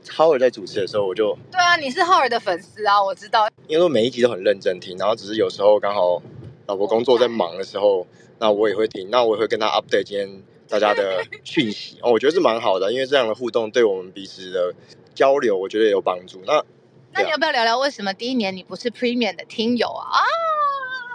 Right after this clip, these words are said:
Speaker 2: 啊！
Speaker 1: 这个就
Speaker 2: <laughs> 这个就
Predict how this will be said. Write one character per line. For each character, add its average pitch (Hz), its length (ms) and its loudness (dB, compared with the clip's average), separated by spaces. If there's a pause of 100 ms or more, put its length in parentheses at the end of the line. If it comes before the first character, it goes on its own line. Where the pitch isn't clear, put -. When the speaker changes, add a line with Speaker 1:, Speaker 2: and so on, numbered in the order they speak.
(160)
Speaker 2:
啊！ - 100 -14 (300)
Speaker 1:
这 - 180 -2
个 143 420 2 (220)
就 160 420 4
Speaker 2:
<laughs> - 240 -10
这 - 120 -4
个 494 100 -2
就 427 100 -4